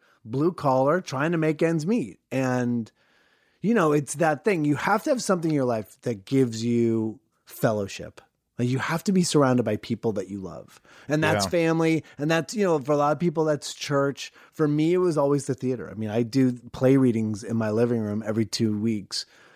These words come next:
Speaker 1: to get people together to talk about journey, to talk about where people are at, to talk about
Speaker 2: So it's like A A for actors without the
Speaker 1: It's
Speaker 2: alcohol and drugs.
Speaker 1: Yeah.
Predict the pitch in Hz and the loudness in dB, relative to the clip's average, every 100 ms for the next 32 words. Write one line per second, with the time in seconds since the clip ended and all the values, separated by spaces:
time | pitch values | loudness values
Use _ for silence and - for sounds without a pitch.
0 | _ - 139 160 - 147 139 139 131 135 | _ -2 0 -2 -2 0 0 2 2 2
1 | 143 135 117 - - 131 127 131 120 117 | 4 2 0 -6 -2 0 0 -4 -2 0
2 | 120 - _ _ _ _ _ 110 104 123 | -2 -6 _ _ _ _ _ -8 -2 0
3 | 120 117 110 107 - 101 107 98 104 104 | 0 0 -2 -4 -6 -8 -8 -6 -6 -6
4 | 104 - 107 175 165 139 120 120 98 110 | -8 -6 2 4 4 4 0 -6 -10 -10
5 | 101 101 101 98 90 _ _ _ _ - | -8 -8 -6 -8 -10 _ _ _ _ -2
6 | 160 123 127 139 139 131 127 - 107 104 | 0 2 2 2 2 2 0 0 0 0
7 | - 104 82 98 98 156 180 98 95 - | -2 -8 -6 -4 0 0 2 0 0 -2
8 | 90 90 185 247 370 427 349 | -8 -4 -2 0 0 2 0